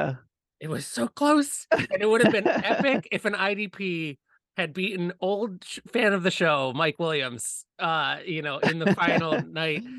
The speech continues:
Speaker 2: after Patrick
Speaker 1: I
Speaker 2: had won the entire week. But
Speaker 1: Yeah. I mean, if we had time to sit down and, like,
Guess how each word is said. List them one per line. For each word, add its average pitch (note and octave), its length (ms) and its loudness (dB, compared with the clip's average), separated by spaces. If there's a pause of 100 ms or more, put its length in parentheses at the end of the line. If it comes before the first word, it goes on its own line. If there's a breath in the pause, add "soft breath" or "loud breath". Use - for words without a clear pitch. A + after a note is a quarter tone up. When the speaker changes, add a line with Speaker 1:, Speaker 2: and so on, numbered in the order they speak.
(160)
Speaker 2:
after F#3+ 360 0
Patrick G#3 340 4
Speaker 1:
I - 40 -4
Speaker 2:
had D3+ 100 -10
won D3+ 400 -4
the C#3 140 -4
entire C3+ 460 -2
week. C3+ 180 -6
But D#3+ 60 2
Speaker 1:
Yeah. D3 420 2 (460)
I G3+ 60 0
mean, A3 120 4
if G3+ 40 2
we D#4 180 8
had E4+ 220 4
time D3+ 300 2
to C#3 80 0
sit C#3+ 200 0
down C#3+ 240 2
and, C3+ 120 -4
like, C#3 160 -8